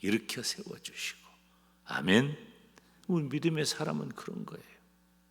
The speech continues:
그리고 오히려 남들에게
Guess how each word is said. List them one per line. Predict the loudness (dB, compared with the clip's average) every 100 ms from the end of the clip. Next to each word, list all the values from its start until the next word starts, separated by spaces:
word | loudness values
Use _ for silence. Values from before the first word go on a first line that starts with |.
| _ _ _ _ _ _ _ _ _ _ _ -20 -10
그리고 | 4 6 8 8 6 0 -16 -20 -20 -20 -20 _ _ _ _ _ _ _ _ _ _ _ _ _
오히려 | 8 10 10
남들에게 | 10 6 6 4 4 4